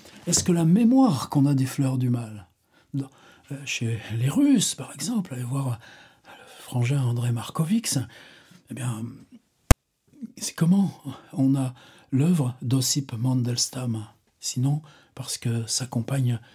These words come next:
les avait mémorisées et a pu les retranscrire. Quel Russe ne sait pas réciter du Pouchkine ? Demandez donc à André.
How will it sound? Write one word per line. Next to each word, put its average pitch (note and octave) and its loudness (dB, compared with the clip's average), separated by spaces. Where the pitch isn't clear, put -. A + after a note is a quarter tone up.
les B2 0
avait A#2+ 0
mémorisées A#2+ 2
et A#2 -8
a A#2+ -4
pu B2 -2
les A2+ -2
retranscrire. - -8
Quel C3+ 2
Russe C#3 2
ne B2+ -2
sait B2+ -4
pas C#3 -4
réciter B2 -4
du A2+ -8
Pouchkine ? A#2+ -6
Demandez A#2+ -2
donc A#2+ -2
à A#2 -2
André. A#2 -6